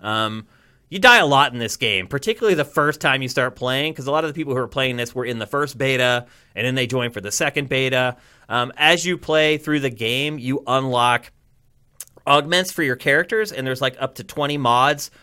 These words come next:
for each character in the game. So a lot of the people who have been playing for a long time had unlocked a lot of mods. I obviously had not, so I was at a distinct disadvantage.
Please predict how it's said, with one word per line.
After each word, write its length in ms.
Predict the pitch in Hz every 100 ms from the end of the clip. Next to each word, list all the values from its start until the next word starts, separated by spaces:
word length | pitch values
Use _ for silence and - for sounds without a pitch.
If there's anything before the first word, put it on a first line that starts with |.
| _ _
for 180 | 139
each 240 | 143 143 -
character 380 | 156 143 143 139
in 80 |
the 80 | 131
game. 260 | 120 131 147
So 160 | 147
a 20 | 135
lot 240 | 147 185
of 60 | 160
the 80 |
people 220 | 139 135 131
who 60 |
have 80 | 127
been 100 | 120
playing 240 | 120 143 135
for 140 | 131
a 60 | 117
long 180 | 113
time 240 | 117 117 113
had 160 | 120 -
unlocked 420 | 127 131 127 123
a 40 |
lot 200 | 117 107
of 60 | 104
mods. 540 | 110 123 127 120 117 - _ _ -
I 120 | 117
obviously 460 | 113 107 110 117 92
had 180 | 98
not, 280 | 123 135 131
so 120 | -
I 60 | 131
was 120 | 127
at 60 | 113
a 80 | 101
distinct 480 | 98 - 135 131
disadvantage. 680 | 104 101 90 113 110 113 113